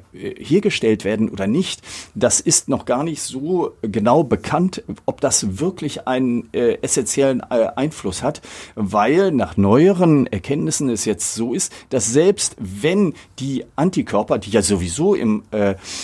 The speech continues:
äh, im Lauf der Zeit nach der Impfung langsam runtergehen, ob das überhaupt schlimm ist. Sondern es ist so, dass die sogenannten B-Zellen, das sind so Gedächtniszellen, die, äh, die Antikörper ja sozusagen kodieren,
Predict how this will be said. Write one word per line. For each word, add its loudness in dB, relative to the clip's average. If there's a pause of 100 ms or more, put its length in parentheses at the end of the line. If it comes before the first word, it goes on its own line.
(140)
äh, 4
im -4
Lauf -4
der 0
Zeit -4
nach -4
der -8
Impfung 0 (140)
langsam 0
runtergehen, -4 (360)
ob 0
das 2
überhaupt 0
schlimm -2
ist. -2 (500)
Sondern 4
es 0
ist -4
so, 4
dass 2
die -2
sogenannten -2
B-Zellen, 0
das 0
sind -2
so -4
Gedächtniszellen, 0 (400)
die, 0
äh, 2
die -4
Antikörper -4
ja -6
sozusagen -8
kodieren, -2